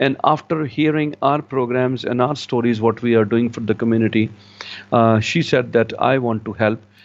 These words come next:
and I want to, uh, support you to dig a, a water bore, water hole here so that people can get, uh, a water out of that."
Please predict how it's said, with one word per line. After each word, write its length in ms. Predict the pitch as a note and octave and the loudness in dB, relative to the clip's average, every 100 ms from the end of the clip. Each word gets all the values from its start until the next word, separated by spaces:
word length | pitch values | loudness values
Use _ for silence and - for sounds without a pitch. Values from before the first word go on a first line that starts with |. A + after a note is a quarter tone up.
| _ _ | _ _
and 200 | A2 G#2+ | -4 -2
I 200 | A2 A2+ | -4 -4
want 300 | A2 G#2+ G#2 | -2 -4 -4
to, 260 | A2 G#2 G2+ _ _ _ _ | -4 -4 -6 _ _ _ _
uh, 200 | G#2 G#2 | 0 0
support 520 | G#2 B2 A#2 A#2+ A#2 | -2 -6 2 2 2
you 220 | A2+ G#2 G2+ - | -4 -4 -6 -6
to 100 | A2 | 0
dig 320 | G#2+ A2 - | 2 0 -2
a, 540 | A2 G#2+ G#2 G2+ G2 G#2+ - | 0 2 0 -2 -6 -6 -6
a 160 | A2 G#2 | -2 0
water 460 | G2 A2 A2+ A#2 | 2 2 2 -2
bore, 400 | G#2 A2+ G#2+ B2+ - _ _ | 2 4 4 2 -6 _ _
water 260 | A#2 A2 A#2+ | -2 0 0
hole 300 | A2 A2+ G#2+ | 2 2 4
here 340 | G2+ G#2+ G2+ A2 - - | 4 2 2 -6 -20 -20
so 180 | - B2 | -2 2
that 240 | A2 G2+ | 2 0
people 260 | - G2+ G#2 | -2 -2 -2
can 220 | - G2+ | 0 -2
get, 200 | F#2+ G2+ G2+ - | 2 0 -2 -14
uh, 380 | A2 G2+ G2 F#2+ G2 | -4 -2 -2 -4 -4
a 80 | A2 | -4
water 360 | G2+ G2+ G#2 G2+ | 0 0 2 0
out 180 | G2 | 0
of 140 | G2+ - | -6 -2
that." 260 | - - | -2 -2